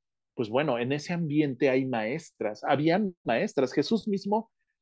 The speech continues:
eh, llevaba a María Magdalena y a las Marías a, a, a las iniciaciones que se hacían en India, que se hacían, este, en los Himalayas, para que ellas mismas como sacerdotisas instruyeran en las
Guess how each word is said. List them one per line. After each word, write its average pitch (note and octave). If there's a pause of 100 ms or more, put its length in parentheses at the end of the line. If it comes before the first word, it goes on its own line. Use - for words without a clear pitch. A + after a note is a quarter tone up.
eh, C#3
llevaba D3
a D#3
María C3
Magdalena C3
y B2
a A2+
las A2+
Marías B2+
a, C3+
a, B2
a B2+
las C3
iniciaciones C#3
que -
se F3+
hacían C3
en B2+
India, C3+ (380)
que C#3
se C3+
hacían, C#3+
este, C3 (120)
en B2
los A#2
Himalayas, C3 (360)
para C3
que D#3
ellas A#3+
mismas E3
como B2+
sacerdotisas B2+
instruyeran D3
en B2
las A#2